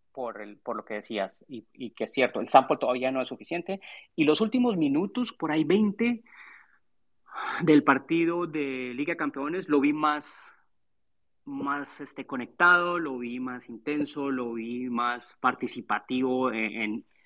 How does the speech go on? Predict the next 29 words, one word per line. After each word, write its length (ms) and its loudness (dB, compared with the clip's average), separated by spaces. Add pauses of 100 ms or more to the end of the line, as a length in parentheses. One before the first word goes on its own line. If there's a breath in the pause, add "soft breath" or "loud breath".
(380)
más, 240 6 (100)
vi 160 0
más 240 2
su 240 -2
fútbol 720 -4 (680)
al 200 -2
servicio 560 -2
del 120 -2
equipo. 400 -10 (140)
No 160 0
lo 140 6
vi 280 6
cumpliendo 640 2
algo, 300 -4
sino 260 -8
haciendo 460 -8
lo 80 -12
suyo. 320 -6 (520 loud breath)
Y 180 2
eso 260 2
me 160 2
parece 420 0
un, 320 -4
una 200 -4
buena 260 -2
señal. 320 -8
Sin 140 -4
embargo, 440 2 (400 loud breath)
sí 680 -2